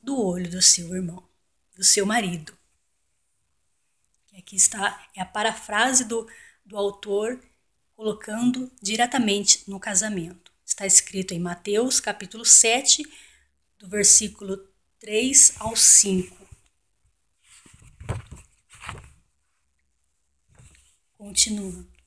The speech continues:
O princípio é claro. Você precisa começar com a viga em seu próprio olho. Observe com atenção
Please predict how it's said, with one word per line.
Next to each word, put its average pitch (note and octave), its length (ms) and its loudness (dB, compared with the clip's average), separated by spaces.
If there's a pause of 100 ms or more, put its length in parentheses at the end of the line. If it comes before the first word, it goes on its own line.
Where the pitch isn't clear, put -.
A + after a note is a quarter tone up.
(840)
O C#4+ 120 -20
princípio C#4 600 4
é C#4 80 -2
claro. - 480 -14 (400)
Você C4+ 260 4
precisa G#3+ 600 4
começar F#3+ 540 2
com G3 120 -12
a F#3 140 -6
viga B3 340 -2
em A#3 100 0
seu C#4+ 300 2
próprio G3 460 -8
olho. F#3 260 -12 (600)
Observe A#3+ 720 6
com G3 160 -10
atenção F#3 680 2